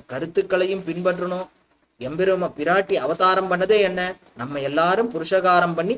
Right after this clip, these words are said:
எம்பெருமானுடன் சேர்ப்பதற்கு. அதற்குண்டான வழிகளை தேர்ந்தெடுத்து, ஆச்சாரிய அனுகிரகத்துடன் நாம் எம்பெருமானை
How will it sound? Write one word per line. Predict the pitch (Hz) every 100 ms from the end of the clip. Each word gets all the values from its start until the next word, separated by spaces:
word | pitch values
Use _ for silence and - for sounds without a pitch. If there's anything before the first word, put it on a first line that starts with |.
| -
எம்பெருமானுடன் | 143 170 196 180 165 160 190 -
சேர்ப்பதற்கு. | 165 170 165 147 143 - 147 _ _ -
அதற்குண்டான | 127 170 - 156 143 147 175 262 - _ -
வழிகளை | 131 156 175 185 214 247 -
தேர்ந்தெடுத்து, | 143 151 156 156 156 -
ஆச்சாரிய | 135 151 165 165 165 160 135
அனுகிரகத்துடன் | 170 170 160 156 - 170 240
நாம் | 233 139 160 -
எம்பெருமானை | 127 151 196 170 143 135